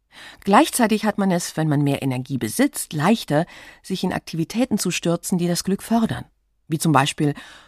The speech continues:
Kontakte zu pflegen oder Sport zu treiben. Wie Studien zeigen, steigt auch das Selbstwertgefühl, wenn man energiegeladen ist. Fühlt man sich hingegen müde, erscheint einem alles mühsam.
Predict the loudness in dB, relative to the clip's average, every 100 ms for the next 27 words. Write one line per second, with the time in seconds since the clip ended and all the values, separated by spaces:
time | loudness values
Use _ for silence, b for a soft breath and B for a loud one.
0 | _ -8 -4 -4 -4 -6 -8 -12 -8 -6
1 | -6 -10 _ _ _ -6 -2 -2 0 -2
2 | -2 -8 -8 -10 -12 -16 _ _ _ _
3 | _ _ _ _ _ -10 2 6 8 6
4 | 6 6 6 4 B B B 0 2 2
5 | -6 -4 0 0 0 -4 -4 -6 -4 0
6 | 0 2 2 2 2 2 2 2 2 0
7 | -2 -6 -6 -10 -10 -16 _ _ _ _
8 | _ -4 -2 0 0 0 2 4 4 6
9 | 8 10 8 6 -2 B B B B B
10 | B 0 4 6 6 2 2 0 0 2
11 | 6 8 6 2 -8